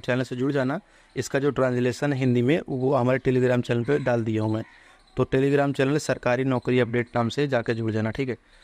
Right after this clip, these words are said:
तो अब इसमें जो है मैं आपको पढ़ पढ़ के एक एक लाइन समझा देता हूँ।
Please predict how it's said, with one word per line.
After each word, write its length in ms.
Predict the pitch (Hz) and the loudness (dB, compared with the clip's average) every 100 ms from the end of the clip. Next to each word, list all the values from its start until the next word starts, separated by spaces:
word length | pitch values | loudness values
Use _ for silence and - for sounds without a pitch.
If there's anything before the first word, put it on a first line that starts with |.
| _ _ _ _ | _ _ _ _
तो 240 | 147 147 143 _ _ - | 0 0 0 _ _ 0
अब 140 | 160 | 0
इसमें 320 | 175 170 165 | 0 0 0
जो 140 | 147 143 | 0 2
है 80 | |
मैं 160 | 170 151 | 2 2
आपको 200 | 131 143 | 0 -4
पढ़ 240 | - 139 | 0 0
पढ़ 180 | 139 139 | 2 -2
के 160 | - 135 | 0 -2
एक 120 | - | -2
एक 140 | 123 | -2
लाइन 200 | 127 120 | -2 -2
समझा 280 | 117 120 113 | -2 0 0
देता 240 | 110 107 | 0 -2
हूँ। 120 | 110 | -4